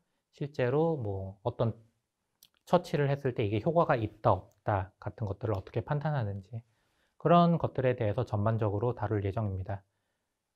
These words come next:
어, 학생 여러분들은 이제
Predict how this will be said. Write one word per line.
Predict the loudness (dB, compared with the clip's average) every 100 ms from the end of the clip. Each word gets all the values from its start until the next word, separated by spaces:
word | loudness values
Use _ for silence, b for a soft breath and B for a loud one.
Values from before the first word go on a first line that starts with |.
| _
어, | -6 -2 -2 0
학생 | 2 4 4 4
여러분들은 | 4 4 2 0 2 2 2 2 -2 -4 -4 -4
이제 | -6 -4 -4 -6